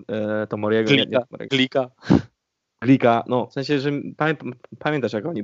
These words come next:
Speaker 1: doszli do półfinału Ligi
Speaker 2: Pamiętam,
Speaker 1: Mistrzów
Speaker 2: tak.
Speaker 1: i potem wszyscy, e, ich, e, wykupili? To samo będzie z Lyonem teraz.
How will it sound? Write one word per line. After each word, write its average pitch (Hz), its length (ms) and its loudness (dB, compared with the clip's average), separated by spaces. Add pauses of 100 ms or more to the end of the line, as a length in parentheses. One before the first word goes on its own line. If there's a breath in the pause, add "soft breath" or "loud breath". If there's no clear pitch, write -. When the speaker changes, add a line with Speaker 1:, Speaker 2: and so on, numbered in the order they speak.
Speaker 1:
doszli 110 320 0
do 110 60 0
półfinału 110 420 0
Ligi 110 60 0
Speaker 2:
Pamiętam, 123 140 2
Speaker 1:
Mistrzów 123 320 -6
Speaker 2:
tak. 117 100 -2
Speaker 1:
i 117 40 -4
potem 123 260 4
wszyscy, 117 520 -2
e, 110 180 0
ich, 110 320 -6
e, 110 420 -4
wykupili? 110 560 -6
To 135 180 -8
samo 156 200 4
będzie 156 180 4
z 151 40 0
Lyonem 139 280 4
teraz. 95 340 0